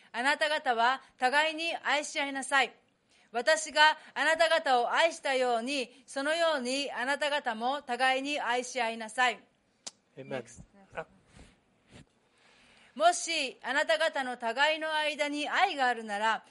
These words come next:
Speaker 1: それによってあなた方が私の弟子であることをすべての人が認めるのです。」アーメン。
Speaker 2: Amen. Let's pray.
Speaker 1: お祈りしましょう。
Speaker 2: Father, we thank you for this time.
Speaker 1: 天のお父様、この時をありがとうございます。
Speaker 2: Thank you that we can learn more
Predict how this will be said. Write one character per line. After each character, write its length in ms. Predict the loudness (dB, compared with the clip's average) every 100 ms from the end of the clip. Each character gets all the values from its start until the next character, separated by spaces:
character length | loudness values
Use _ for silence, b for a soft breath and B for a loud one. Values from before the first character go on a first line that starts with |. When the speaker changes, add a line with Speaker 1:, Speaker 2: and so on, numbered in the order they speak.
| b
Speaker 1:
そ 140 | -12 -4
れ 100 | -4
に 80 | -2
よ 120 | -4
っ 160 | -4 _
て 300 | 0 0 -4
あ 80 | -4
な 140 | -2
た 120 | -2
方 240 | -2 -2 0
が 220 | 2 2
私 320 | 0 -4 -6
の 100 | -8
弟 140 | -6 -6
子 100 | -2
で 100 | 0
あ 80 | 0
る 80 |
こ 100 | -4
と 160 | -8 -8
を 60 | -8
す 260 | -8 -4
べ 100 | -4
て 140 | -2 -6
の 140 | -8
人 180 | -10 -4
が 140 | -4
認 200 | -4 -8
め 140 | -6 -8
る 60 |
の 120 | -8
で 140 | -10 -10
す。」 140 | -10
ア 140 | -12 -10
ー 40 |
メ 220 | -8 -8 -10 _
ン。 40 | -8
Speaker 2:
Amen. 520 | 0 4 6 4 2
Let's 220 | -2 4
pray. 260 | 8 8 6 -2
Speaker 1:
お 120 | -4
祈 120 | 2 2
り 80 |
し 120 | 2 0
ま 100 | 0
し 100 | 6
ょ 180 | 4 4 6
う。 20 |
Speaker 2:
Father, 220 | 8 8
we 60 | 6
thank 280 | 2 -2
you 60 | -2
for 160 | -2 0
this 160 | -2 0
time. 400 | 4 6 6 2 -4
Speaker 1:
天 120 | 4 6
の 60 |
お 60 | 8
父 120 | 6
様、 260 | 6 4 4
こ 100 | 4
の 80 | 0
時 240 | 0 6
を 60 | 6
あ 40 |
り 120 | 6
が 100 | 2
と 140 | 2 0
う 20 |
ご 100 | 0
ざ 160 | 0
い 60 | 0
ま 220 | 0 0
す。 80 | 2
Speaker 2:
Thank 140 | -2 -2 _ _
you 160 | -4 0
that 160 | 2
we 120 | 0 -6 -6
can 60 |
learn 600 | 0 4 6 6 4 2
more 760 | -4 -6 0 2 4 4 2